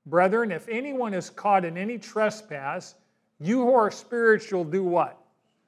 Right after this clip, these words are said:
Restore such a one with a spirit of gentleness,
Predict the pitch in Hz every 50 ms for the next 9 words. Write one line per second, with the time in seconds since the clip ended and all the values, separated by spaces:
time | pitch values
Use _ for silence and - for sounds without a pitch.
0 | _ _ _ _ _ - 160 180 185 175 - - - - - _ - 226 240 277
1 | 302 320 302 254 208 165 147 143 143 - _ _ _ - - 185 175 160 165 -
2 | 165 151 151 156 156 160 180 190 185 - - 165 160 151 151 - - - 208 202
3 | 196 185 170 147 127 120 190 220 220 151 160 156 151 156 156 - -